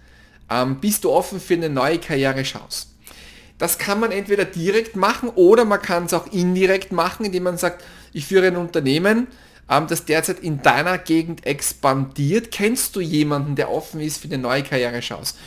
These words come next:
Und das ist es. Beim Einladen im Network Marketing habe ich gemerkt, wenn ich die Leute indirekt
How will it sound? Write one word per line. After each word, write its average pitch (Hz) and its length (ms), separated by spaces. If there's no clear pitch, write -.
Und 143 140
das 233 160
ist 233 160
es. 165 140
Beim 160 160
Einladen 175 500
im 170 80
Network 160 380
Marketing 160 440
habe 156 140
ich 156 140
gemerkt, 147 420
wenn 156 100
ich 170 120
die 185 80
Leute 170 260
indirekt 202 760